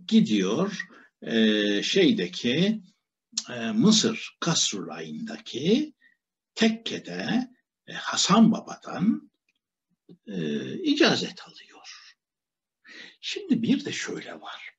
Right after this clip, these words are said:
Ben daha sonra fark ettim bunu. Bir takım icazetler teberrüken veriliyor. Bu şu demek. Mesela gitti diyelim ki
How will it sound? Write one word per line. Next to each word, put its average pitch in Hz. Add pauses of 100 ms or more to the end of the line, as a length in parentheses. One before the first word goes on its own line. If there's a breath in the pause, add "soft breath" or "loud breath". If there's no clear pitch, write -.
Ben 127
daha 135
sonra 87
fark -
ettim -
bunu. - (1800 soft breath)
Bir 320
takım -
icazetler 190 (120)
teberrüken 110
veriliyor. - (2000 soft breath)
Bu 185
şu 240
demek. - (920)
Mesela - (460)
gitti -
diyelim 101
ki 190